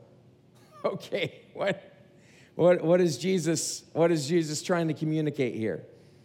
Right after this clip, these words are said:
Jesus is trying to communicate something. When you have something like this,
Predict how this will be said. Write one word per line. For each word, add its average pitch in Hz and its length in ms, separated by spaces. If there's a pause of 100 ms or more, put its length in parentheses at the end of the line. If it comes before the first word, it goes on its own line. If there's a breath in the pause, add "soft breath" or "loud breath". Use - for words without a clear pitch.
(340 soft breath)
Jesus 240 440
is 202 140
trying 220 280
to 190 60
communicate 190 520
something. 147 480 (640 loud breath)
When 220 320
you 240 120
have 254 600
something 220 640
like 185 300
this, - 440